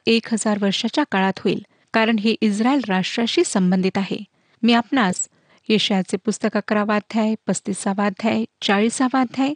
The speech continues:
इर्मियाचे पुस्तक तेविसावा अध्याय, मिकाचे पुस्तक चौथा अध्याय आणि प्रगटीकरणाचे पुस्तक विसावा अध्याय वाचण्याची विनंती करते. यशाया अकरा, पस्तीस, चाळीस, इर्मिया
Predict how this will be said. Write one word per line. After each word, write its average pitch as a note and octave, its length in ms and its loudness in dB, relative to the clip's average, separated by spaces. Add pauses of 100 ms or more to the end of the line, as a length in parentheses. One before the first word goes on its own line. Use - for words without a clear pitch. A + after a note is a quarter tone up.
(420)
इर्मियाचे D4 480 4
पुस्तक A#3 340 -2 (140)
तेविसावा G3+ 480 0
अध्याय, A3 300 -2 (360)
मिकाचे C4+ 500 2
पुस्तक G#3 340 -2 (120)
चौथा G3+ 360 -2
अध्याय A3 280 -2 (320)
आणि C4 160 2
प्रगटीकरणाचे C4+ 920 -2
पुस्तक - 600 -6
विसावा C#4+ 580 -2
अध्याय G#3 400 -4
वाचण्याची G#3+ 540 -2
विनंती F#3+ 380 -2
करते. F3+ 300 -6 (260)
यशाया C#4 360 0 (520)
अकरा, A3+ 360 -2 (360)
पस्तीस, G#3+ 520 -4 (320)
चाळीस, B3 480 0 (500)
इर्मिया D#4 380 4